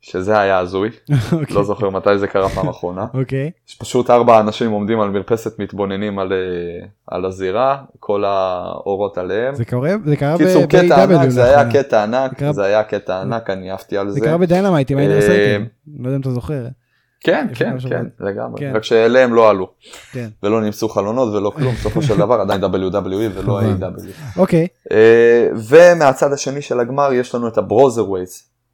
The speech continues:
Speaker 1: יש לנו את, אה, את מאט רידל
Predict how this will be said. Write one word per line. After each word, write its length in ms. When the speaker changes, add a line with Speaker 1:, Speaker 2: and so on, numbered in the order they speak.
Speaker 1:
יש 240
לנו 280
את, 180
אה, 600
את 120
מאט 280
רידל 580